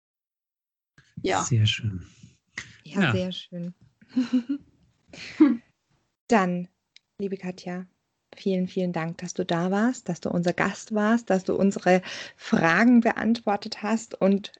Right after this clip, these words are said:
Speaker 3: ähm, uns alle, nicht nur unsere ZuhörerInnen, sondern auch uns mit in dieses Thema reingenommen hat und das, ja, es sollte mehr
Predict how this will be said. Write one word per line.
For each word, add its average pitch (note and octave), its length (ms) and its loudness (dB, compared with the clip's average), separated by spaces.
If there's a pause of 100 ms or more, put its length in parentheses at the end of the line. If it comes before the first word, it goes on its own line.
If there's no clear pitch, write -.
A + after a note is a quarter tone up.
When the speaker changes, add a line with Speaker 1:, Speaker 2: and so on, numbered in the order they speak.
Speaker 3:
ähm, F#3 560 2
uns G3+ 280 6
alle, B3 500 4 (580)
nicht G#3+ 260 -4
nur F#3+ 300 0
unsere F#3 240 -4
ZuhörerInnen, F#3+ 1200 0
sondern F3+ 300 0
auch F3 140 0
uns F#3+ 360 2
mit F#3 180 4
in F3 240 4 (240)
dieses F#3 280 2
Thema G3 300 6
reingenommen E3+ 500 2
hat F3 160 0
und F3+ 120 2
das, F3+ 140 -2
ja, F3 280 4
es G3 160 -2
sollte F#3 340 4
mehr F3 400 2